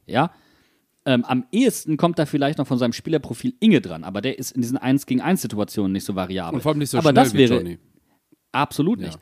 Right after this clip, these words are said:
Speaker 1: Das wäre aber zum Beispiel eher ein Zielspieler vorne drin, der auch die Bälle nochmal eher festmachen kann. Der Spielertyp fehlt, das haben wir auch schon festgestellt. Dela ist grad in der absolut,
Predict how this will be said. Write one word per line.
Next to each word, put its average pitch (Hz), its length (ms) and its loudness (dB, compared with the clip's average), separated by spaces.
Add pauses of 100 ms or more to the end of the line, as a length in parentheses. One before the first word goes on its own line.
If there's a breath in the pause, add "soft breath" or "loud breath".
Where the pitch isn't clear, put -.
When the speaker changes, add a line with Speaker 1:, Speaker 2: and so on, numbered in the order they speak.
(300 soft breath)
Speaker 1:
Das 156 240 2
wäre 156 200 4
aber 135 180 0
zum 135 140 -2
Beispiel 127 460 -2
eher 202 240 4
ein 113 180 0
Zielspieler 113 640 0
vorne 98 300 -2
drin, 90 300 -8
der 131 280 2
auch 123 120 -6
die 127 100 -4
Bälle 123 240 -4
nochmal 117 320 -6
eher 139 220 0
festmachen 92 560 -6
kann. 82 200 -14 (340 soft breath)
Der 151 200 4
Spielertyp 151 640 -2
fehlt, 127 320 0
das - 100 -12
haben 139 140 2
wir 139 140 4
auch 214 120 6
schon 131 180 0
festgestellt. - 680 -6 (400 soft breath)
Dela 202 380 0
ist 196 180 -2
grad 160 200 -6
in 147 80 -2
der 143 180 -4
absolut, 208 640 -2